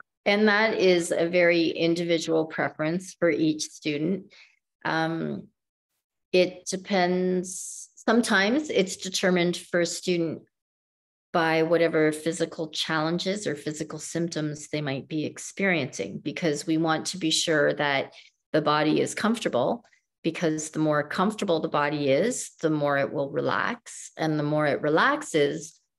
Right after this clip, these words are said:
the more our chi, our life force energy flows,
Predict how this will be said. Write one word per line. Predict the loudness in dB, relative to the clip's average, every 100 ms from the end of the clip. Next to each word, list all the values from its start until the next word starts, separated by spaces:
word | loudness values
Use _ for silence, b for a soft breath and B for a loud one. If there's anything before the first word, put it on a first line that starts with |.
| _ _
the | 2
more | 4 4 4 4 2
our | 2 4 4 2
chi, | 0 0 2 2 2
our | 2 2
life | 2 0 -2
force | 0 0 0
energy | -4 -4 -4 -4 -8
flows, | -10 0 2 2 -2 -12 -16